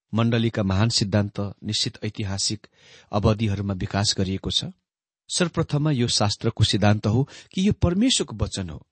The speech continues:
यसको ख्रिस्टको व्यक्तिको सिद्धान्तद्वारा पछ्याइएको थियो, जुनलाई ख्रिस्टोलोजी भनिन्दछ। त्यसपछि उद्धारको सिद्धान्तको विकास गरियो। यो सालौंदेखि चलिरहेको छ।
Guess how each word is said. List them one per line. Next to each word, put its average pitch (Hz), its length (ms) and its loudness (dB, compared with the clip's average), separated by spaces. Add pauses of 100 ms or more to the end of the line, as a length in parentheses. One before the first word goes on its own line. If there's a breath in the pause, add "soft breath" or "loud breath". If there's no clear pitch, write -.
(400 soft breath)
यसको 226 340 0
ख्रिस्टको - 540 0
व्यक्तिको 143 580 0
सिद्धान्तद्वारा 117 760 4
पछ्याइएको 104 560 2
थियो, 73 200 -8 (520)
जुनलाई 120 400 0 (300 soft breath)
ख्रिस्टोलोजी 98 680 2
भनिन्दछ। 78 480 -2 (580 loud breath)
त्यसपछि - 460 2
उद्धारको 175 500 2
सिद्धान्तको 151 580 4
विकास 120 440 2
गरियो। 85 240 -2 (440 soft breath)
यो 131 160 2
सालौंदेखि 156 600 2
चलिरहेको 95 560 -2
छ। - 140 -2